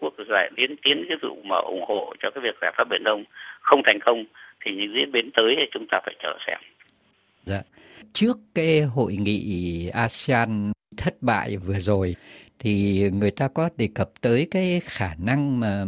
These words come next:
Speaker 2: Tổng thống Obama vào tháng mười một tới đây, khi mà ông đến Phnom Penh để dự cái hội nghị East Asian Summit đó,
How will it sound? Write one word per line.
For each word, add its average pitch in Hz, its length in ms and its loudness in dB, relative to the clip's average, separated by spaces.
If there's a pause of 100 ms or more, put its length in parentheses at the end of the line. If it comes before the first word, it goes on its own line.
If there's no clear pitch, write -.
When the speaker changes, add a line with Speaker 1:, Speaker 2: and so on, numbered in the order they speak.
Speaker 2:
Tổng 90 160 -4
thống 101 280 -4
Obama 135 840 0 (500)
vào 107 220 2
tháng 123 220 2
mười 147 120 4
một 107 180 4 (100)
tới 131 160 4
đây, 151 380 4
khi - 240 -4
mà 110 180 2
ông 107 420 -2
đến 104 180 -2
Phnom 131 200 0 (100)
Penh 127 360 0
để 98 120 -2
dự 101 380 -2
cái 127 160 -2
hội 123 240 0
nghị 101 300 -2
East - 240 0
Asian 123 340 4
Summit 139 460 0
đó, - 80 0